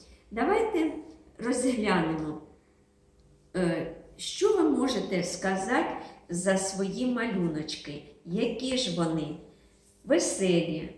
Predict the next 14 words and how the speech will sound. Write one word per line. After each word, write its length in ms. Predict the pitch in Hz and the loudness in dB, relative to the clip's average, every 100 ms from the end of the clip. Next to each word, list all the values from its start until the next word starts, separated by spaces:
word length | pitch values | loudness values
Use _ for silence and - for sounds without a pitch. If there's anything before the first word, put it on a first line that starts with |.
| - | -6
радісні, 840 | 196 214 160 156 160 - 151 151 - | -2 2 2 2 -2 -6 -8 -10 -10
сумні, 840 | - - 277 277 208 180 165 170 - - _ _ _ _ _ - | -10 -4 -2 0 2 2 2 -2 -10 -16 _ _ _ _ _ -2
чарівні 1120 | 254 269 330 285 240 202 175 165 175 - - | 4 6 6 4 2 4 4 2 -2 -8 -10
чи 380 | - 277 311 - - - - _ | -4 -2 0 -2 -8 -16 -20 _
не 320 | 202 240 262 | -2 0 0
дуже 420 | 196 180 170 165 165 | 2 2 2 0 -2
чарівні. 800 | - 160 156 160 151 147 - - - _ _ _ _ _ - | -2 -2 -4 -6 -8 -10 -16 -20 -20 _ _ _ _ _ -2
Е, 340 | 185 165 151 - - | 0 2 0 -6 -8
я 260 | 196 277 - | -2 2 2
пропоную 760 | - - 339 339 262 202 185 | 0 -2 0 2 2 4 2
вам 340 | 175 165 - - - - | 2 2 -2 -6 -12 -12
поставити 1040 | 226 233 - 277 302 254 254 254 226 226 - | -2 -2 0 2 4 2 0 -2 -2 -4 -6
на 260 | 185 196 202 | -2 0 0
паузу 840 | - 320 480 349 185 175 165 160 | 0 -2 2 0 0 -2 -2 -4